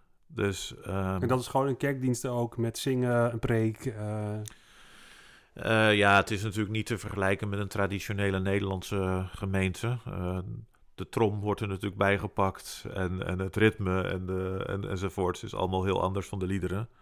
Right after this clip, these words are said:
Speaker 1: Eh, maar natuurlijk, de Bijbel gaat open. Dat is de basis waarop we willen staan. De Bijbel, de schrift. En, eh, inderdaad, dan is,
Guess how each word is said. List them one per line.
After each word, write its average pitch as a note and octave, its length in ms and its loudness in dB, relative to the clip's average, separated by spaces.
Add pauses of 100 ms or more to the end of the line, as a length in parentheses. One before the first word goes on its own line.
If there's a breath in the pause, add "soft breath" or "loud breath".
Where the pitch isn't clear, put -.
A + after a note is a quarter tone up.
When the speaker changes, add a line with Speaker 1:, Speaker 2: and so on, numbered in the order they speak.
(540 soft breath)
Speaker 1:
Eh, F2+ 360 0
maar G#2 300 6
natuurlijk, E2+ 520 -2
de F2+ 80 -4
Bijbel F#2+ 340 2
gaat - 240 -8
open. E2+ 420 -4 (100)
Dat F2+ 180 -8
is F2 100 -8
de - 100 -6
basis F2+ 640 -6 (200)
waarop F#2 260 -4
we F#2+ 60 -2
willen F2+ 240 -2
staan. E2+ 380 -6 (280)
De F#2+ 120 -10
Bijbel, F2 440 -4
de G2 80 -12
schrift. - 500 -8 (720 soft breath)
En, F2+ 460 -4
eh, F2+ 340 -4 (800 soft breath)
inderdaad, E2+ 460 -2
dan F2 160 -2
is, - 280 -6